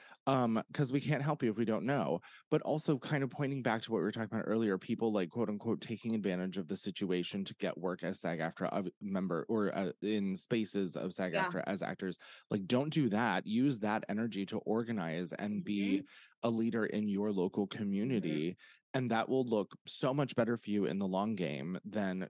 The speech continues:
Speaker 1: trying to, like, take other people's jobs and being a scab and crossing picket lines, et cetera. Like, no
Speaker 2: Yes.
Speaker 1: one, no one should ever do that.
Speaker 2: Right.
Speaker 1: Um, but of course, there are people out there who are opportunists, who are not coming from a, a good
Speaker 2: Sure.
Speaker 1: place,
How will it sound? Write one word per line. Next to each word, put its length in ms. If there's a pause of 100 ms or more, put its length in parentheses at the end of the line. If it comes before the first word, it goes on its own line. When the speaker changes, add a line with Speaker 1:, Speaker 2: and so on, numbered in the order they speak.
(100)
Speaker 1:
trying 320
to, 100
like, 340
take 280
other 240
people's 320
jobs 320
and 120
being 180
a 60
scab 280
and 120
crossing 340
picket 280
lines, 220
et 100
cetera. 200
Like, 180
no 180
Speaker 2:
Yes. 20
Speaker 1:
one, 260
no 180
one 180
should 140
ever 180
do 240
that. 280 (380)
Speaker 2:
Right. 340
Speaker 1:
Um, 180
but 160
of 100
course, 260
there 120
are 60
people 260
out 140
there 140
who 140
are 80
opportunists, 580
who 80
are 60
not 180
coming 260
from 200
a, 140
a 140 (240)
good 200
Speaker 2:
Sure. 120
Speaker 1:
place, 560